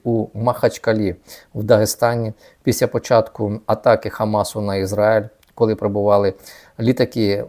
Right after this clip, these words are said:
можливо, з євреями, е, до Москви, до Дагестану,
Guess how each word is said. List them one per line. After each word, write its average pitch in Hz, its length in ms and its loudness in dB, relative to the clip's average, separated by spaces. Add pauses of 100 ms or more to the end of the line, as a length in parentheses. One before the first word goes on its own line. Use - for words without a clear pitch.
можливо, 120 760 2
з 98 100 -6
євреями, 101 680 -2 (280)
е, 98 320 -4
до 101 380 -2
Москви, 139 640 -2
до 104 220 -6
Дагестану, 113 680 -4